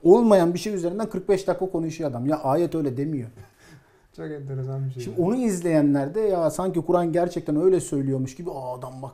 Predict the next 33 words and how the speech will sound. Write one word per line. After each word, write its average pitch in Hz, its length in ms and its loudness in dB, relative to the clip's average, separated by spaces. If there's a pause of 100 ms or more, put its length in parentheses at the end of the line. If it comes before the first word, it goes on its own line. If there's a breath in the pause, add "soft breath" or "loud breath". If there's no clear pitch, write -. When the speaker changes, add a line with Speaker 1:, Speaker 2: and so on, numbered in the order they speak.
Speaker 1:
Kur'an'ın 131 400 -6
açığını 135 360 -6
yakalamış." 123 600 -8
diye. - 140 -20
Yani 131 280 -6
sanki 139 380 -6
bu 185 80 -8
kadar 147 260 0
insan 156 400 -8 (520 soft breath)
Kur'an'da 160 420 0
bu 180 140 6
ayette 156 340 6
öyle 160 220 -2
bir 170 60 -2
açık 151 320 -6
var 202 160 2
da 175 40 -2
onun 165 160 -4
farkında 165 480 -2
değil 175 180 -4
gibi 151 260 -8
bir 170 60 -2
o 175 220 0 (180)
tespit - 340 -6
etmiş. - 540 -12 (1120 soft breath)
Çok 160 260 -2
büyük 175 180 -8
bir 147 80 -8
tespit 156 360 -4
yapmış 156 300 -4
gibi 170 200 -8
insanlara 147 380 -2
anlatıyor. 131 440 -6